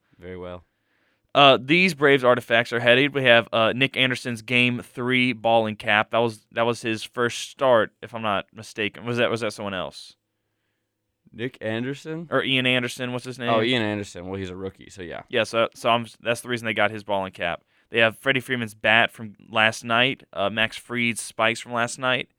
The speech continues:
Speaker 2: Eddie Rosario's glove. It doesn't specify what game, so just in general. Uh, Will Smith's spikes from last night, Jorge Solar's batting helmet, Dansby Swanson's cap, and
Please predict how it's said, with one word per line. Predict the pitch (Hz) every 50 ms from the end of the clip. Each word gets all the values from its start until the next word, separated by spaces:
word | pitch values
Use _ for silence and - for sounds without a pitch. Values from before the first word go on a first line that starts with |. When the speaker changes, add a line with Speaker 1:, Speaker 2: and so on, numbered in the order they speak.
| _ _ _ _ _ _ -
Speaker 2:
Eddie | 117 123
Rosario's | 123 117 117 123 120 120 117 107 98
glove. | 95 107 104 107 107 107 110 117 123 131 139 - - _ _ _ _ _ _ _ _
It |
doesn't | 113 117 110 104
specify | 104 - 113 110 - 107 104
what | 104 95 92
game, | 95 95 104
so | 104 110
just | 98 95 95 - - _ _
in | 87 98 101 98
general. | 98 104 104 104 107 113 117 127 - _ _ _ _ _ _ _ _ _ _ _ _ -
Uh, | - 110 104 101 101 - -
Will | - 127 135 131 123
Smith's | - - 123 120 123 123 123 -
spikes | - - - - 131 120 117 -
from | - 127 123
last | 117 117 117 - 127
night, | 120 120 123 131 120 - _ _ _ _ _ _ _ _ _
Jorge | - 127 127 127 120
Solar's | - 127 123 120 117 107
batting | 101 110 104 101 113 120 127 123
helmet, | 127 123 123 127 135 135 135 - - - - _ _ _ _ _ _ _ _ _ 117
Dansby | 120 120 123 120 123 120
Swanson's | - - 117 120 120 - 117 104 -
cap, | - - 117 110 113 120 120 - _ _ _ -
and | 113 107 104 101